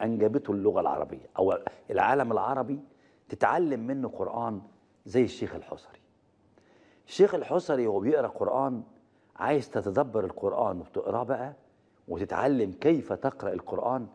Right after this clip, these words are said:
روح للشيخ الحصري. ما فيش م-، مدرسة، مدرسة. يعني تستمع للشيخ مصطفى إسماعيل وهو،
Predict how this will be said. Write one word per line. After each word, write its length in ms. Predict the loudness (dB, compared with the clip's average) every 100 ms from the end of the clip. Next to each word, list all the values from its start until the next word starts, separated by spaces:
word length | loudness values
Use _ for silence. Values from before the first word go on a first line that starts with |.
| -20 _ _ _
روح 140 | -6 -6
للشيخ 260 | -10 -12
الحصري. 340 | -14 -18 -20 -20 _ _ _ _ _ _ _ _ _ _ _ _ _ _ _ _ _ _ _ _ -8 -2
ما 140 | -2
فيش 280 | -2 -6 -6
م-، 260 | -4 0 2
مدرسة، 540 | 2 2 0 -6 -8 -6
مدرسة. 600 | -4 0 -2 -4 -10 -10 -18 _ _ _ _ _ _ -20 0
يعني 480 | 4 4 2 -4 -10 -16 _
تستمع 600 | 0 2 2 2 2 0
للشيخ 560 | 0 -2 2 4 4 2
مصطفى 320 | -4 -2 -4
إسماعيل 580 | -6 -4 -2 2 2 2 -8 -20 _ _ _ -2
وهو، 560 | 4 6 8 6 4